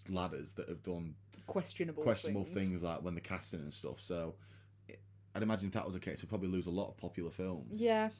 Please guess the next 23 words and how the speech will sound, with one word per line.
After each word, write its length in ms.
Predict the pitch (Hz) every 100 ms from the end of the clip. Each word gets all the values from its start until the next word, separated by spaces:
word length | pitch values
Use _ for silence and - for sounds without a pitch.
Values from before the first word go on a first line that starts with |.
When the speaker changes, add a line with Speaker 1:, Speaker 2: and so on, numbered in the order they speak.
| -
Speaker 2:
probably. 420 | 277 226 165 151
You're 100 | 170
not 180 | 247 139
wrong. 240 | 139 147 156 - - - - - - -
Okay, 720 | 233 - 240 233 190 156 131 - - -
number 480 | 202 208 233 226 226 -
eleven. 720 | 202 196 190 190 165 160 160 - - - - - - - - - -
Jason 340 | 196 196 202 196
and 100 | 185
Freddy 360 | 185 180 170
are 100 | -
miles 460 | 165 160 160 151 151
better 200 | 151 147
than 160 | 151
Michael 320 | 151 143 - 139
Myers. 500 | 139 135 120 139 - -
Speaker 1:
Nah. 380 | 90 82 80 76
Speaker 2:
<laughs> 40 | - - - - -
Speaker 1:
Nah. 220 | 185 269 - -
Speaker 2:
Nah, 340 | 233 196 208 247
nah, 200 | 226 208
nah, 200 | 190 175
nah. 280 | 165 160